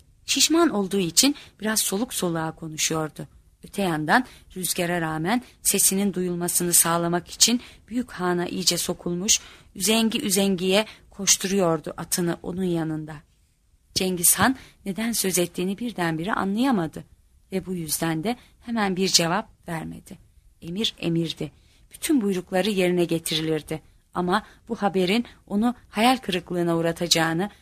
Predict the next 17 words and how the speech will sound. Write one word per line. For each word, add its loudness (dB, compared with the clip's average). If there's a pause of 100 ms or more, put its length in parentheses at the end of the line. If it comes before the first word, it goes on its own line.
(180)
bu -12
derece 6
etkileyeceğini, 4 (240)
uzun 4
zaman 6
bu 0
etkinin 0
altında 0
kalacağını 2 (280)
içinden 2 (220)
kabul -12
etmek -4 (180)
istemiyordu. 2 (580)
Bu -20
haber -2 (220)
onu -6
yaralamıştı, 2